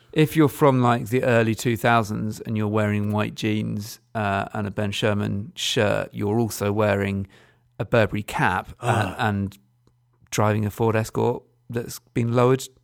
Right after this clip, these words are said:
Speaker 1: a bit too low to the ground, that sort of thing, yeah. Um, which I believe is their marketing strategy, and it's worked a dream.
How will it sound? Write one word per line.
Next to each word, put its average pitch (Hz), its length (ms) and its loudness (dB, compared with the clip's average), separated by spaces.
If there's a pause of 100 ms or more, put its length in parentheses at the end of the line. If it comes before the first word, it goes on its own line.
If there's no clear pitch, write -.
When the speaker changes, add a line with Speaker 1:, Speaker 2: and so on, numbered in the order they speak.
Speaker 1:
a 131 80 -6
bit - 300 -8
too 151 240 0
low 143 180 4
to - 100 -4
the 147 60 -4
ground, 175 340 4 (200)
that 113 160 4
sort 107 320 0
of - 40 -10
thing, 110 220 -4
yeah. 104 160 0 (500)
Um, 123 440 2
which 131 100 2
I 165 60 6
believe 185 360 8
is 127 120 4
their 123 120 6
marketing 117 340 4
strategy, 107 500 0
and 113 80 0
it's 135 200 -8
worked 254 380 -2
a 117 60 -6
dream. 110 240 2